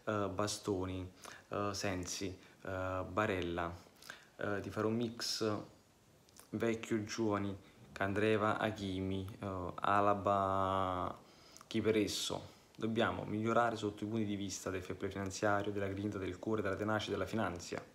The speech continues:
Ora pensiamo al secondo tempo, rimbocchiamoci le maniche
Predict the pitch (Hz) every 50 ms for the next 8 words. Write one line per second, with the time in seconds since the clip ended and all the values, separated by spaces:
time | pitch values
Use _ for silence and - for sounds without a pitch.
0 | - - - - - - - - - - - 120 110 113 110 90 92 92 - -
1 | 117 110 101 - - - 95 98 104 120 135 135 127 113 - - 123 123 - -
2 | - - - - - - - - - - - - - - - 104 104 101 104 -
3 | 117 113 110 - 113 120 123 127 127 123 120 127 123 123 123